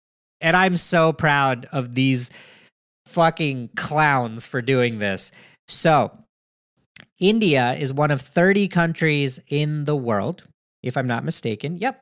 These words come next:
one of the thirty countries around the world where it's still legal. It's still legal, guys, for a husband to sexually assault his wife. Still legal.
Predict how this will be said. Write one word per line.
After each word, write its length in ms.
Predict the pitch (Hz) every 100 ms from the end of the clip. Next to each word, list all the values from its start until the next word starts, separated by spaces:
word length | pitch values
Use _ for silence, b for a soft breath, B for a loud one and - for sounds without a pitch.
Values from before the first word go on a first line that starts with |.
| -
one 180 | 160 220
of 80 |
the 80 | 185
thirty 360 | 147 190 208 233
countries 420 | 180 156 160 139
around 260 | 123 117 180
the 60 |
world 260 | 135 101 113
where 160 | 147
it's 140 | 185 185
still 440 | - - 180 233
legal. 500 | 208 143 107 101 165 _ _ _ _ _ _ _ _ -
It's 140 | 131
still 220 | - 190
legal, 300 | 214 131 104
guys, 320 | 101 98 131 _ _ _ _ _ _ _ _ _
for 120 | 151 214
a 80 |
husband 520 | 226 151 120 113 139 - _ _ _ _ _ _ _ _ _ _ -
to 80 | 156
sexually 440 | 156 143 - 139
assault 280 | 123 113 107
his 140 | 107
wife. 300 | - 143 - _ _ _ _ _ _ -
Still 200 | - 165
legal. 320 | 151 117 107